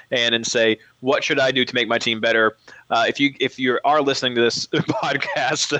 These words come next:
if all three of you that are gonna be doing it, uh, send us an email, send us a, a, a Twitter.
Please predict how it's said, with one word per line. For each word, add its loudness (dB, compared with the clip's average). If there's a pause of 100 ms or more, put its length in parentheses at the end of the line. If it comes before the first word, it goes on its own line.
if -8 (140)
all 0
three -2
of 0
you 2
that 0
are 0
gonna -2
be -2
doing 0
it, -6 (300)
uh, 2 (460)
send -2
us -2
an -2
email, 2
send -2
us 0
a, 2
a, 2
a -2
Twitter. 2